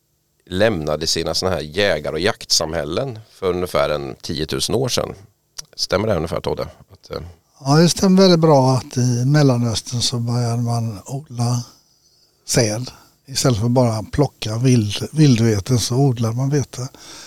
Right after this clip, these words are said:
Speaker 2: Och så valde man ut de veteaxeln som gav bäst av-, avkastning och så blev det bättre och bättre vete med å-, årtusendena gick. <laughs>
Speaker 1: Mm.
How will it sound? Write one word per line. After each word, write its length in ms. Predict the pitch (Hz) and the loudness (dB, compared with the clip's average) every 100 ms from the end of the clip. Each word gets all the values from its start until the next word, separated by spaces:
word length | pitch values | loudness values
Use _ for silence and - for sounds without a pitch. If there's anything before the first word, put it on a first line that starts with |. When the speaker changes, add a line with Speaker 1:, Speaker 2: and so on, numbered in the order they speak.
| - - _ _ | -20 -20 _ _
Speaker 2:
Och 120 | 131 | -4
så 300 | - 120 117 - | -2 -2 -4 -10
valde 380 | 120 131 127 123 | -4 2 4 4
man 160 | 135 | 4
ut 240 | 143 120 - | 4 2 0
de 340 | - 123 120 113 _ | -4 -2 -4 -10 _
veteaxeln 640 | 139 143 - 139 - - 113 | -2 0 0 -4 -2 -4 0
som 180 | 127 | 0
gav 380 | 120 120 120 113 - - | 0 -2 -2 -6 -12 -8
bäst 300 | 143 131 - | -2 0 0
av-, 300 | 135 123 - | 0 -2 0
avkastning 540 | 139 - 113 - 127 | 0 0 -2 0 0
och 120 | 120 113 | 0 -2
så 160 | 117 | -6
blev 240 | 127 131 127 | -4 -2 0
det 60 | |
bättre 300 | 139 151 - | 2 0 0
och 40 | 151 | 0
bättre 280 | 170 - 165 | 2 2 4
vete 340 | 185 - 151 | 4 2 0
med 200 | 156 165 - - - - _ - | 2 0 -4 -14 -16 -20 _ 0
å-, 300 | 170 139 160 | 2 2 4
årtusendena 640 | 185 165 170 147 156 170 | 2 4 4 4 2 2
gick. 300 | 165 - - - | 0 -2 -6 -4
<laughs> 40 | - - - - _ _ - | -4 -6 -12 -16 _ _ -6
Speaker 1:
Mm. 280 | 110 117 | 0 0